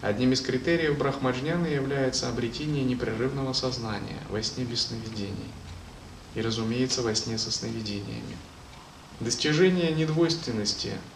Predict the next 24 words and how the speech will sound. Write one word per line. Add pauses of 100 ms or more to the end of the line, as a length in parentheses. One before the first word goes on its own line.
(140)
такой
точки
парадокса,
которая
находится
вне
имени,
формы, (120)
образов,
концепций, (580)
вне
всего,
утверждение
в
этой
точке (540)
и
раскрытие (440)
различных
тонких
аспектов (840)
этого
уровня
сознания,